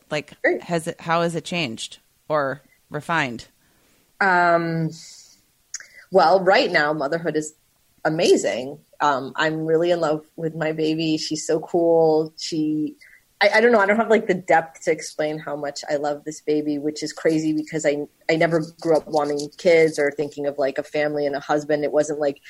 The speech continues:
Speaker 2: this plan or this dream that I had. So it's really, like, blindsided me. Um, and I used to be so judgy about all these, like,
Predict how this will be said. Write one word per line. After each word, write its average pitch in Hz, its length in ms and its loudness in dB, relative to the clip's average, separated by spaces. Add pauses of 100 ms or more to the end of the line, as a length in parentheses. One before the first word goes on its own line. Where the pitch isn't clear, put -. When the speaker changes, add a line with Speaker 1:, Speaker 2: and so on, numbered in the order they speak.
(180)
Speaker 2:
this 160 200 -6 (240)
plan 151 300 0
or 147 80 0
this 143 240 -8
dream 151 460 -4
that 139 240 -4 (120)
I 135 120 -4
had. 151 380 -2
So 143 260 2
it's 139 200 0
really, 156 360 4
like, 143 280 0 (480)
blindsided 147 760 0
me. 135 460 -8
Um, 135 280 -2
and 160 140 -2
I 156 40 2
used 160 220 -2
to 175 80 -4
be 165 120 -6
so 156 240 0
judgy 147 560 0
about 135 380 -4
all 135 180 0
these, 139 460 -10
like, 143 220 -4